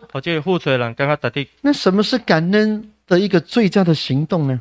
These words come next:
Speaker 1: 什么是感恩上好的行动呢？
Speaker 2: 就是当一个人懂得知恩，懂得报恩啊。
Speaker 1: 就是当一个人知道恩典，呃，当报答恩典。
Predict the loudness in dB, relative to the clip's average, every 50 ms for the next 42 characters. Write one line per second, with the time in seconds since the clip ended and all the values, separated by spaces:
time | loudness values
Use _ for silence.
0 | -8 _ _ -8 -8 -6 -6 -8 -4 -2 0 0 2 2 0 -2 -2 -2 -4 -2
1 | 0 0 0 0 -2 -4 -2 -2 -2 -2 0 -2 -4 -6 -8 -4 -2 0 0 0
2 | 0 0 2 0 0 0 0 0 0 0 0 -2 -2 -2 -2 0 0 -2 -2 -4
3 | -6 -4 0 0 2 2 0 -2 -4 -4 -4 -2 -2 -2 -4 _ _ 2 2 2
4 | 2 0 -2 -4 -4 -2 -2 -4 -4 -6 -10 _ _ _ -14 -10 -10 -6 -4 -4
5 | -4 -4 -4 -4 -4 -2 -2 0 0 0 0 -2 -2 -4 -2 0 0 2 2 0
6 | 0 -4 -6 -4 -2 -2 -2 -2 -6 _ _ -16 -14 -10 -6 -4 -4 -6 -6 -4
7 | -2 -2 0 0 -2 -6 -6 -6 -6 -2 0 0 0 0